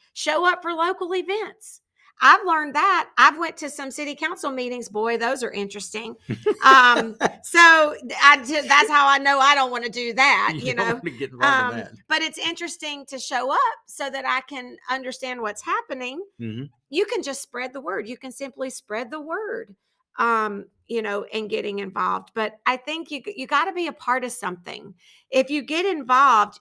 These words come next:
Speaker 1: you can make an impact. You can be a difference maker. But
Speaker 2: Mm-hmm.
Speaker 1: if you're just sitting on the sidelines going, "Huh,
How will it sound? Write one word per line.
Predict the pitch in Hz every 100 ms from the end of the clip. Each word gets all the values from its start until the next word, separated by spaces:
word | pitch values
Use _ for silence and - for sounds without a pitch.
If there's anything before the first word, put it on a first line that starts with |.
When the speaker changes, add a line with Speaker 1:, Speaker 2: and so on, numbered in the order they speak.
| _
Speaker 1:
you | 196 240 262
can | 254 226
make | 240 262
an | 233 -
impact. | 180 196 190 175 - -
You | 214
can | 233 214
be | 180 240 240
a |
difference | - 208 175 220 - 208
maker. | 196 180 - - - _ - 87
But |
Speaker 2:
Mm-hmm. | 269
Speaker 1:
if | 269
you're | 311 330
just | 403 -
sitting | 349 -
on | 285 262
the |
sidelines | 240 277 277 269 214 196
going, | 208 190 185
"Huh, | 233